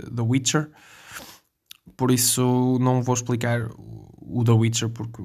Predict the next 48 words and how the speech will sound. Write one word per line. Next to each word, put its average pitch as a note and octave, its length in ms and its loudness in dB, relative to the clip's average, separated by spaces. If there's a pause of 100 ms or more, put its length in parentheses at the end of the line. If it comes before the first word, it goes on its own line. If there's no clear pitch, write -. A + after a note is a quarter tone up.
já A#2 140 -2
sabemos A#2 260 0
que A#2+ 80 -4
é A#2+ 40 4
o A#2+ 60 4
bruxo A#2 360 2
e - 20 0
é A#2 40 2
a - 20 2
história A#2 400 2
dele A#2 300 2
à - 120 -4
procura A2+ 380 -2
da, A2+ 340 0
da A#2 140 -2
princesa, A#2+ 680 0
e A2+ 80 0
estou A#2+ 200 2
a - 20 2
dar A#2+ 100 2
spoiler A#2 440 0
porque A2+ 200 -4
estou A#2 180 -2
a A2+ 40 2
falar A#2+ 200 0
de A#2 80 -6
coisas A#2 340 2
que B2 360 -4
estão A#2+ 220 0
no B2 200 4
livro A#2+ 200 2
que A#2 80 -10
vão B2 100 0
falar, A#2+ 460 2
sair B2+ 220 2
na B2 80 0
segunda A#2+ 280 0
temporada, A#2+ 440 2
portanto A#2+ 320 -4
vamos B2 140 -2
ficar B2+ 120 0
por A2+ 140 -2
aqui. A2+ 280 -4
É A2 40 -4
a A#2+ 40 0
história B2+ 300 0
do B2 100 2
bruxo, G#2+ 400 -2